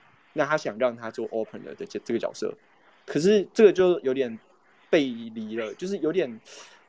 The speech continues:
怎么讲，就有点打脸自己。就是大家都知道单周用球数其实也很重要，那你让他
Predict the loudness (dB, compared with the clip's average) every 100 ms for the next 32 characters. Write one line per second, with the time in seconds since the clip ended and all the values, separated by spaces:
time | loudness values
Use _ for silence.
0 | _ -8 -6 -6 0 2 2 0 -6 -10
1 | -14 -20 _ -20 _ 0 2 4 2 -4
2 | -14 -14 -12 -8 -8 -10 _ -2 0 2
3 | 0 -2 -2 -4 -6 -8 -4 -4 -2 -4
4 | -4 -8 -10 -8 -10 -10 -10 -4 -4 -4
5 | -6 -8 -2 -4 -4 _ _ 2 4 4
6 | 4 2 2 -6 -4 -4 -8